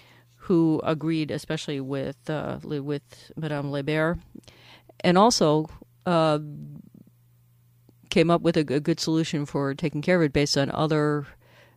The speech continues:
uh, f-, similar infections that he'd seen, which is he felt that a mixture of, if you s-, uh, you had to remove the infected plants, uh, burn them,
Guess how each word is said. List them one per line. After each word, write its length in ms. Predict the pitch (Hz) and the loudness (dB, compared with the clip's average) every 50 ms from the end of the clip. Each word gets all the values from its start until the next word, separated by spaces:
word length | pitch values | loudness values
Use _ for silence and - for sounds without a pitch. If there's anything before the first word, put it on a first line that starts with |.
| _ - - | _ -4 0
uh, 220 | 165 156 139 139 | 2 2 2 0
f-, 420 | 147 139 - - - - - - _ - - | -2 -4 -10 -18 -20 -20 -20 -20 _ -16 -14
similar 600 | - - 202 190 185 170 160 147 147 147 143 - - | -2 2 2 4 6 6 6 6 4 2 0 -2 -6
infections 420 | 147 143 151 151 160 - 143 143 | -2 2 2 2 2 0 -2 -2
that 140 | - 147 143 | -2 -2 0
he'd 160 | 147 135 143 | -2 -4 -4
seen, 260 | - - 214 202 180 | -2 0 2 2 4
which 180 | 139 135 - - | 2 2 0 -2
is 120 | 139 - | -6 -4
he 100 | - 139 | -4 -6
felt 240 | 127 - 143 139 - | -2 0 0 0 2
that 160 | - 135 131 - | 0 0 0 2
a 180 | - 139 135 | 0 0 0
mixture 500 | 131 147 147 147 - - 143 135 135 127 | 2 0 -2 -2 -2 -4 -4 -2 -2 0
of, 280 | - 135 139 135 131 151 | 0 0 0 0 -2 -2
if 220 | 143 131 139 - | -4 -4 -4 -8
you 60 | 151 | -10
s-, 300 | 147 - - - - - - _ _ _ _ _ _ - | -10 -10 -12 -14 -16 -20 -20 _ _ _ _ _ _ -4
uh, 240 | - 143 - - - - | -2 0 0 0 -2 0
you 140 | - 160 | 0 2
had 120 | 156 165 143 | 2 2 2
to 80 | 165 | 2
remove 360 | 147 156 147 160 170 180 170 156 | 0 2 4 6 6 6 6 6
the 80 | 156 | 2
infected 380 | 147 143 - 156 147 - 147 - | 0 2 2 0 0 0 -2 -4
plants, 520 | - - 156 151 151 160 - - - - - _ - - - - - - - - - _ _ - | -2 0 2 2 2 0 -2 -4 -6 -8 -10 _ -20 -20 -20 -20 -20 -20 -20 -20 -20 _ _ 0
uh, 220 | 160 156 147 139 135 | 2 4 4 4 2
burn 320 | 135 - 175 175 180 180 | 2 6 6 8 8 8
them, 240 | 160 151 160 156 | 6 2 2 -2